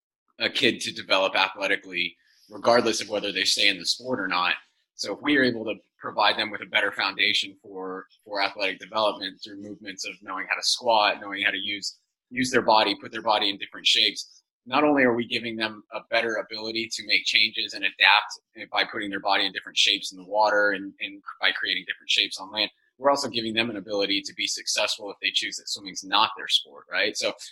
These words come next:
that, that's one side of it. The, I think the better athletes are the, are, are the ones that are doing more sports when they're younger. So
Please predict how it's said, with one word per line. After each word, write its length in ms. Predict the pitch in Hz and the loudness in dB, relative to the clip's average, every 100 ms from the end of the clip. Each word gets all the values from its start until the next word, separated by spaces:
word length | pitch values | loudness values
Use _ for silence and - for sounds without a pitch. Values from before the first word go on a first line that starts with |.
| _ 131 | _ 2
that, 200 | 127 135 | 2 4
that's 200 | 131 113 | 2 0
one 220 | 120 120 | -4 -2
side 260 | - 98 | 2 4
of 120 | 87 85 | 4 0
it. 200 | - 117 | -12 -6
The, 360 | 113 110 107 - _ _ _ _ | -4 -2 -4 -10 _ _ _ _
I 80 | 113 | -2
think 200 | 120 113 | -2 -2
the 60 | 110 | -2
better 360 | 123 123 120 - | 4 6 6 6
athletes 800 | 107 113 135 131 131 - - _ _ _ _ _ | 4 4 -2 -6 -4 -6 -10 _ _ _ _ _
are 80 | 110 | -8
the, 160 | 110 - | -6 -4
are, 200 | 113 101 117 | -4 -4 -2
are 100 | 104 | -2
the 80 | 104 | -2
ones 280 | 110 107 | -4 -4
that 80 | 107 | -6
are 60 | 95 | -8
doing 300 | 117 104 104 | -8 -10 -8
more 120 | 98 | -4
sports 360 | - 117 110 123 | -4 -4 -8 -8
when 80 | |
they're 140 | 123 127 | -6 -2
younger. 320 | 127 135 139 | -2 -2 -2
So 340 | - 107 98 | -2 -2 -4